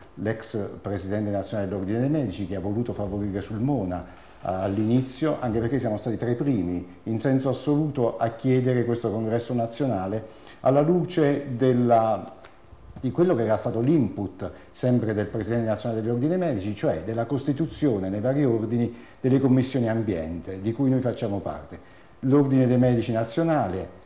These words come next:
eh, in riferimento a quello che erano anche le prospettive mondiali, cioè dell'ambiente come fonte di malattia, come prima fonte di malattia e causa,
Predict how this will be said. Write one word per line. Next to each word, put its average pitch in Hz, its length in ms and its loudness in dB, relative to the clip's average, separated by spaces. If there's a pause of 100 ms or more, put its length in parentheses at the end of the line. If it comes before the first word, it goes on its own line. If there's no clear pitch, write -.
(280)
eh, 95 360 2
in 139 120 2
riferimento 120 720 0
a 87 80 -4
quello 123 260 -2
che 113 140 -2
erano 104 260 -2
anche 117 280 -2
le 98 80 -4
prospettive 101 640 -4
mondiali, 98 640 0 (200)
cioè 101 200 -4
dell'ambiente 98 760 -2
come 90 160 -6
fonte 104 400 -4
di 95 80 -2
malattia, 98 400 -2
come 82 160 -8
prima 135 360 0
fonte 98 360 -6
di 85 80 -4
malattia 90 420 -6
e 78 100 -8
causa, 92 520 -6